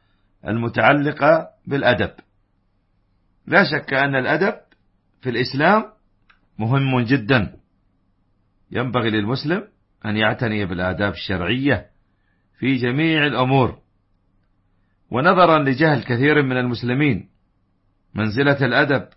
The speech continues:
ومراتبه وأنواعه وطرق اكتسابه وغير ذلك من المسائل والأمور، ولأن الآداب الشرعية تشمل العالم والمتعلم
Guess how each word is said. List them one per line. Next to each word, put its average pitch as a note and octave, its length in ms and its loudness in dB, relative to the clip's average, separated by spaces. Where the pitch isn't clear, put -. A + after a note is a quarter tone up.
ومراتبه A#2+ 760 0
وأنواعه A#2 800 2
وطرق D3+ 420 -2
اكتسابه B2+ 760 2
وغير C#3+ 420 2
ذلك D#3 380 4
من C#3+ 240 -2
المسائل C#3+ 600 -2
والأمور، C#3+ 600 0
ولأن C3+ 380 2
الآداب D3+ 460 4
الشرعية D3+ 580 0
تشمل D#3 460 -4
العالم D3 580 2
والمتعلم C3 880 -2